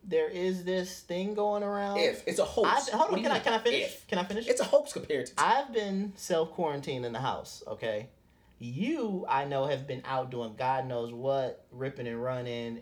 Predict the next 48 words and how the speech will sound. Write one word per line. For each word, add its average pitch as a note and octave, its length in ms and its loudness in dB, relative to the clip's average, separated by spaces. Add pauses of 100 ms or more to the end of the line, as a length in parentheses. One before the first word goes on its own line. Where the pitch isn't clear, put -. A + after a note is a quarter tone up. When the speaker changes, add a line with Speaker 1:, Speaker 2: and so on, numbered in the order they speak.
Speaker 1:
interacting B2 600 -2
with A#2+ 100 2
Speaker 2:
I - 40 4
just F3 140 0
go D3+ 80 2
to C3+ 80 4
Speaker 1:
people B2 100 4
Speaker 2:
work. C3+ 240 0
I A#2 60 0
work B2 160 0
at A2+ 60 0
a - 20 -4
dispensary, A#2 480 -2
and A2 60 -4
we're A2+ 80 -4
doing A2+ 180 -6
deliveries A2+ 360 -6
only, A#2 300 -4
so B2 120 -4
Speaker 1:
where C#3 200 4
Speaker 2:
it's C3+ 100 -2
not - 60 0
Speaker 1:
you C#3+ 60 0
Speaker 2:
open D#3 120 2
to C#3+ 60 4
Speaker 1:
have B2 140 -2
Speaker 2:
the - 80 -2
Speaker 1:
to G2 60 0
Speaker 2:
public. F#2+ 180 -6
Speaker 1:
interact B2+ 500 -2
with A#2+ 180 -4
people, A#2+ 360 -6
touch A#2+ 320 -8
I A2 200 -8 (100)
Ds, A#2+ 360 -8
all A3 220 2
kind A2+ 340 -6
of G#2+ 100 -10
just, A2+ 200 -14
you, E3+ 140 -10
you're F#3+ 180 -2
interacting. A3 560 -4
Well, D3 160 0
I'm F3+ 80 -2
Speaker 2:
Mm-hmm. F3 80 -10
Speaker 1:
self-quarantined. G#2 680 -6 (200)
Speaker 2:
Mm-hmm. A2 100 -12
Speaker 1:
So, D#3 440 0